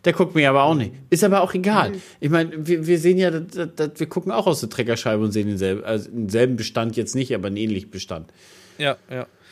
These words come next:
Speaker 2: Das ist so. Und da ist auch uns keiner sauer. Aber ich glaub, da wollen Communities auch so ein bisschen pieksen und sich vielleicht wieder auf so, weißt du, guck mal,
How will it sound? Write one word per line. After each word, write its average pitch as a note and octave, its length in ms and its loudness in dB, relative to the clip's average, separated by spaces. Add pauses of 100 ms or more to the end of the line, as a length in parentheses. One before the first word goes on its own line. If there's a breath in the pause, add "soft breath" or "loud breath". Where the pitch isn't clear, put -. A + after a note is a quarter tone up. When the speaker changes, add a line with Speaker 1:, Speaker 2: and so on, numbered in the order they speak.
(300 loud breath)
Speaker 2:
Das C3 160 -2
ist G3+ 140 0
so. A#2 220 -4
Und A#2 140 -8
da A#2+ 80 -2
ist G2 140 -6
auch B2+ 180 -10
uns - 220 -12
keiner B2+ 280 -4
sauer. B2+ 260 -2
Aber A2+ 180 -4
ich B2 300 -12
glaub, D3+ 280 0
da D3+ 240 0
wollen D#3+ 220 -2
Communities F3 540 -4
auch D#3 60 -8
so D#3 80 -8
ein D3+ 60 -8
bisschen D#3 240 -10
pieksen - 400 -10
und A#2 120 -8
sich B2 200 -12
vielleicht C#3 340 -4
wieder D3 240 -2
auf B2+ 180 -6
so, C#3 240 -10
weißt D#3+ 260 -4
du, B3+ 120 -8
guck - 160 -14
mal, B2+ 160 -4